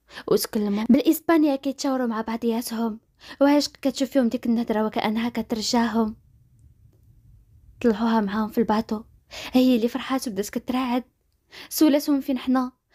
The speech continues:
ولكن جاوبها بالاسبانيه وما فهماتهمش، قلبتها انجليزيه ولقات حتى شي واحد ما فاهم. بقى غير غادي الباطو وهي جامعه يديها عندها وخايفه منهم،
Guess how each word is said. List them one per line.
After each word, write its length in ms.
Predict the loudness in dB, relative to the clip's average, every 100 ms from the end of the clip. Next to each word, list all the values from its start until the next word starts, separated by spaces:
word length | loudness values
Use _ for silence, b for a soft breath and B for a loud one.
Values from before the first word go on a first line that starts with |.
| B -2
ولكن 260 | 0 2
جاوبها 280 | 2 0 -2
بالاسبانيه 540 | -4 -8 -6 -4 -2
وما 100 | -2
فهماتهمش، 680 | -4 -4 -4 -2 -4 -4 -8 -16 B 0
قلبتها 420 | 2 2 0 -2
انجليزيه 720 | -4 -4 -6 -6 -4 -4 -6 -14 _ -8
ولقات 200 | -8 -6
حتى 160 | -8 -6
شي 120 | -4
واحد 260 | -6 -4 -6
ما 100 | -4
فاهم. 420 | -4 -2 -4 -6 _ _ _ B B
بقى 240 | -2 0 0
غير 120 | 0
غادي 200 | -2 -2
الباطو 300 | -4 -4 -4
وهي 120 | -4
جامعه 240 | -4 -6 -8
يديها 280 | -8 -8
عندها 320 | -6 -8 -8 -8
وخايفه 320 | -6 -4 -2
منهم، 440 | -2 -2 -2 -4